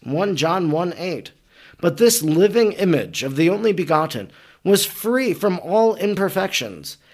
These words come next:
and the first strokes of his pencil in her were of greater beauty than the last touches in the highest angels and saints. She is the model for all the perfection of holiness and virtues of all the elect,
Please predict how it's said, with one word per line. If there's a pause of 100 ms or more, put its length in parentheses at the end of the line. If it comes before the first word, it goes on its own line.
(280)
and
the
first
strokes
of
his
pencil
in
her
were
of
greater
beauty (240)
than
the
last
touches (240)
in
the
highest
angels
and
saints. (540)
She
is
the
model
for
all
the
perfection
of
holiness
and
virtues
of
all
the
elect,